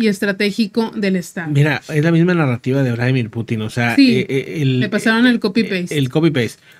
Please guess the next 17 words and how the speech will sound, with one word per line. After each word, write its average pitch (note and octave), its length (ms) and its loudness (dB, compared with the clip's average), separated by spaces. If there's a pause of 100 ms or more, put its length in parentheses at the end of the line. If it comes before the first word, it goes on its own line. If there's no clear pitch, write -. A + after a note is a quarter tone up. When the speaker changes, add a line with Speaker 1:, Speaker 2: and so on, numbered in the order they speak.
Speaker 2:
O C3+ 120 -2
sea, C#3+ 180 0
la D3 180 2
idea F#3 460 2
de C#3+ 480 2 (200)
el, C3 260 -12
la C#3 180 0
invasión C#3+ 840 0 (340)
a A#2+ 120 -6
Ucrania, B2 420 0
porque C#3 240 -6
Ucrania C#3 460 -2
no C3 360 -2
invadió A#2+ 680 -2
a A2 100 -4
Rusia, A#2 460 -6 (160)
¿no? C#3 240 -12